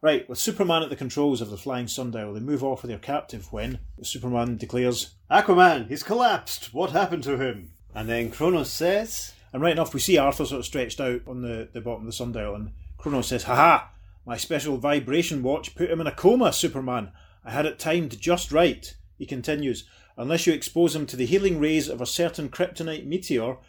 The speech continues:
Speaker 1: which I've placed on a little island in the Pacific, he is doomed, and you have only one minute in which to do it, so it's time you got started." Gee whiz.
Speaker 2: Mm-hmm.
Speaker 1: That's really raising the stakes out of nowhere, isn't it?
Speaker 2: Yep.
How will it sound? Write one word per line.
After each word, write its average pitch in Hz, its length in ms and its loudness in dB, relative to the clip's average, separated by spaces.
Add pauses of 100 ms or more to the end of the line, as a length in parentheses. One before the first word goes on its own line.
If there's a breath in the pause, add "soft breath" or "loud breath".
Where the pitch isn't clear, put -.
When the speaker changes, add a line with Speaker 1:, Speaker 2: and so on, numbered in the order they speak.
(160 soft breath)
Speaker 1:
which 131 180 -6
I've 147 220 0
placed 151 320 0 (180)
on 139 120 -4
a 127 60 -2
little 160 320 0
island 147 380 0
in 139 140 -4
the 127 60 -2
Pacific, - 580 -4 (180 soft breath)
he 170 140 4
is 170 140 6
doomed, 190 460 2
and 175 380 0 (420 soft breath)
you 147 160 0
have 147 120 4
only 185 220 8
one 180 280 4
minute 202 320 6
in 151 140 -2
which 175 240 0
to 170 80 0
do 208 200 6
it, 160 200 2
so 175 160 0
it's 156 100 -2
time 208 280 0
you 202 60 -4
got 190 200 2
started." 240 460 0 (280 loud breath)
Gee 254 220 4
whiz. 214 420 2 (240)
Speaker 2:
Mm-hmm. 131 260 -6 (200)
Speaker 1:
That's - 220 -6
really 156 160 2
raising 120 260 -2
the 104 60 -10
stakes 113 320 -10
out 131 120 -4
of 104 80 -10
nowhere, 127 300 0
isn't 196 180 0
it? 127 120 0
Speaker 2:
Yep. 156 260 0